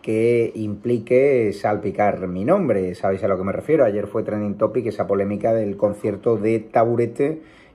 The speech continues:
en el Festival de Música Starlight. Yo estaba allí, presencié los hechos y asistí perplejo al día siguiente a una cacería brutal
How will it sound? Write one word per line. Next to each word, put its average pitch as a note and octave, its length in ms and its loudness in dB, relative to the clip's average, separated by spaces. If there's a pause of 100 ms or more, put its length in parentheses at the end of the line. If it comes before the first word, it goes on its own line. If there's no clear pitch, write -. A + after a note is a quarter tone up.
en A2 180 -2
el A#2 140 0
Festival G2+ 500 0
de G2 80 -2
Música F#2 560 -4
Starlight. G2 600 2
Yo F#2 100 -6
estaba F2+ 340 -4
allí, D3+ 300 2
presencié G2+ 460 -6
los G2 240 -2
hechos E3 420 0 (560)
y B2 460 0 (160)
asistí A#2 640 -6
perplejo A2 640 0
al F2+ 100 0
día G2+ 140 2
siguiente G#2 440 -2
a - 20 6
una G2+ 240 -2
cacería G#2+ 760 -2
brutal G#2 840 -2